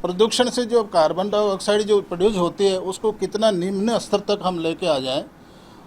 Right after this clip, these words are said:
कौन सी टेक्नोलॉजी उसमें अपनाएं, हम अपने घर में क्या करें, इंडस्ट्री में क्या करें, ट्रांसपोर्ट जाते टाइम क्या करें, गाड़ियों को क्लब करके चलें, इलेक्ट्रिसिटी को गया,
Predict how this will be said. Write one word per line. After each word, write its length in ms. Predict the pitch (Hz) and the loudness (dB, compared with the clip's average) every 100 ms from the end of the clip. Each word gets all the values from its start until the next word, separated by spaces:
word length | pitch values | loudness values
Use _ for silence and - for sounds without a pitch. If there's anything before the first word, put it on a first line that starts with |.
| - - | -10 0
कौन 180 | 190 | 2
सी 140 | 220 247 | 2 -2
टेक्नोलॉजी 540 | 214 160 185 208 220 | -2 -4 -2 -2 0
उसमें 300 | 233 - 202 | -2 -2 -4
अपनाएं, 420 | 175 - 160 147 196 - - - - | -4 -2 -2 -2 -4 -14 -20 -20 -2
हम 160 | 185 220 | 0 2
अपने 300 | 208 214 226 208 - - | 2 2 -2 -2 -14 -8
घर 160 | 147 175 | -4 -2
में 160 | 233 | 0
क्या 200 | 214 196 | 2 2
करें, 520 | 202 180 170 208 175 | 2 0 -2 -4 -6
इंडस्ट्री 360 | 185 190 208 226 | -4 -2 0 -2
में 140 | 214 | -4
क्या 200 | 202 190 | -2 0
करें, 360 | 190 180 170 196 | 0 -2 -4 -4
ट्रांसपोर्ट 480 | 185 185 - 220 196 | -2 -4 0 0 2
जाते 260 | 185 180 | 0 0
टाइम 220 | 196 190 185 | -2 -4 -2
क्या 200 | 180 175 | -2 -2
करें, 300 | 175 170 190 160 - 190 180 160 | -2 -4 -6 -10 -12 -10 -10 -2
गाड़ियों 280 | 156 165 196 | 2 2 2
को 100 | 196 | -2
क्लब 280 | 196 190 196 | 0 -2 0
करके 300 | 196 185 185 | -2 -2 -4
चलें, 380 | 180 156 160 - - - - - | -2 -4 -4 -8 -16 -20 -20 -8
इलेक्ट्रिसिटी 540 | 165 190 202 226 220 202 | -2 -2 0 0 0 -2
को 120 | 185 | -2
गया, 360 | 170 175 190 | -2 2 4